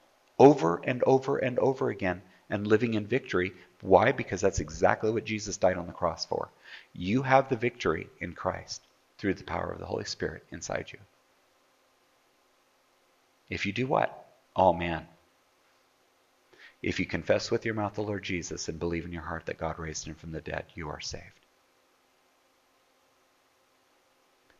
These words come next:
That's not a religion. That's a relationship. And your life starts changing at that point.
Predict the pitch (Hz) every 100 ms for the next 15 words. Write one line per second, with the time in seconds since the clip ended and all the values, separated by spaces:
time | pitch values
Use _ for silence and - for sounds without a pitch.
0 | _ _ _ - - 87 85 78 73 78
1 | 78 - - _ _ _ _ _ _ _
2 | _ _ _ _ _ _ _ _ _ _
3 | _ _ _ 87 82 76 69 69 76 -
4 | - - - _ _ _ _ _ _ _
5 | _ _ _ _ _ _ _ _ _ -
6 | - _ _ _ _ _ _ _ _ _
7 | _ _ _ _ _ _ _ _ _ -
8 | 80 78 78 78 76 - - - - 80
9 | 73 - 73 - - - - -